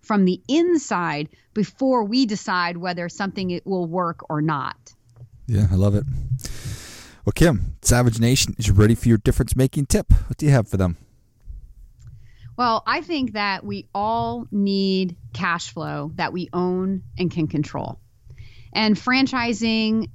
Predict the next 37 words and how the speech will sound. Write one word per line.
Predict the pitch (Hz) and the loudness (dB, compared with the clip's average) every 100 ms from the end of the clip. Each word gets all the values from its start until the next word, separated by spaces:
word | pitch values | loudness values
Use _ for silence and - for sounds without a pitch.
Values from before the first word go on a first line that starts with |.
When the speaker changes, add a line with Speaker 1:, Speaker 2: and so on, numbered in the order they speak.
| - | -8
Speaker 1:
affords | 190 - 208 202 202 196 190 - | -8 -4 -2 0 2 0 -2 -4
people | 202 185 190 | -4 -2 0
the | 180 185 | 2 2
opportunity | 180 185 - 185 170 165 156 160 - | 0 -4 -2 0 0 0 0 -2 -2
to | 180 | -2
build | 156 120 190 196 190 190 175 - - | -2 0 2 4 2 0 -4 -12 -8
that | 151 190 160 - - - - - - | -2 -2 -4 -8 -16 -20 -20 -20 -14
cash | - 185 190 - | -6 -6 -6 -8
flow, | 208 190 190 - | -8 -8 -8 -8
equity, | 190 185 202 185 185 180 175 | -8 -6 -6 -6 -4 -6 -8
tax | - 185 - | -6 -6 -6
shelters. | - 185 180 180 175 170 - - - - | -6 -6 -6 -6 -6 -6 -10 -20 -20 -12
When | - | -2
we | 202 | 2
look | 196 220 220 | 2 0 0
at | 196 | -2
how | - 196 175 170 | -4 -6 -4 -4
the | 175 | -4
rich | 190 208 | -4 -4
get | - 190 | -4 -4
richer | 196 185 196 | -4 -4 -2
and | 185 170 | 0 0
the | |
poor | 156 202 | 0 0
and | 190 | 2
the | 190 | 4
middle | 185 | 2
class | 180 180 180 | 0 -2 -4
stay | 180 | -4
the | 175 | -6
same | 170 185 185 | -4 0 0
per | 190 196 170 | 0 -2 0
Robert | 170 170 | -2 -4
Kiyosaki, | - 185 170 233 - 185 247 - | -6 -6 -4 -4 -2 -2 -2 -2
<laughs> | |
it | 277 262 - 403 - - 294 | -2 -2 -4 -4 -4 0 0
is | 285 262 247 | 0 0 -2